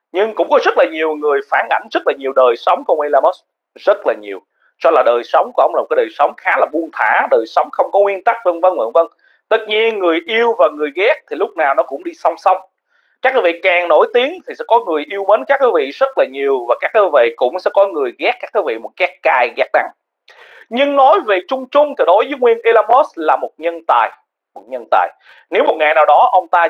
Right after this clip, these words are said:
dấn thân trong chính trị thì Nguyên cũng sẽ là người thấy rõ là người này có thể thay đổi được đất nước Hoa Kỳ. Người này có khả năng đem đất nước Hoa Kỳ với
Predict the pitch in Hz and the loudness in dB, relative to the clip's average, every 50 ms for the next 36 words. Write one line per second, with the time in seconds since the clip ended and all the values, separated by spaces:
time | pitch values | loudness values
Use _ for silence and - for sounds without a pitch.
0 | - - 196 226 311 359 - 220 214 208 208 196 - - 185 175 170 - 214 233 | 0 -2 -2 -2 -2 -4 -2 0 0 0 0 -4 -2 -2 -2 -2 0 -2 -2 -2
1 | 262 - 185 135 113 113 _ _ - 123 107 117 135 165 185 190 175 160 - 131 | 0 0 0 0 0 -4 _ _ -14 -14 -10 -4 -2 0 0 0 -2 -2 -4 -4
2 | 170 185 - 170 143 123 123 123 117 113 110 107 - - 170 208 196 - - - | -4 -2 -2 0 0 0 -2 -2 -4 -4 -4 -4 -4 -4 -4 -2 0 2 2 2
3 | 214 190 139 - - - _ _ _ - 160 175 180 175 175 180 170 156 131 - | 4 2 2 0 0 -6 _ _ _ -4 0 0 0 2 2 0 0 0 0 0
4 | 170 175 - 160 165 - - 180 180 175 165 - 120 104 113 185 - 147 131 117 | -2 0 0 -4 -6 -4 -2 0 2 2 2 2 2 2 2 0 -2 -6 -8 -8
5 | 113 _ _ _ - 175 185 - - 185 185 - - 156 151 131 - - 117 95 | -8 _ _ _ -6 -6 -6 -6 -6 -10 -8 -4 0 0 0 0 0 -4 -10 -10
6 | _ _ _ _ _ _ _ _ _ - 131 131 127 127 131 123 - - 165 175 | _ _ _ _ _ _ _ _ _ -4 -2 -2 0 2 0 0 0 -2 -4 -4
7 | - - - 160 - 220 233 196 185 180 170 165 175 180 180 180 190 190 - 214 | -4 -4 -4 -2 -2 0 0 0 -2 -2 -2 0 0 2 2 0 -2 -4 -4 -4
8 | 214 214 190 226 233 - 160 135 113 110 110 127 151 190 214 | -2 0 0 0 0 -2 -6 -6 -6 -6 -4 0 0 0 0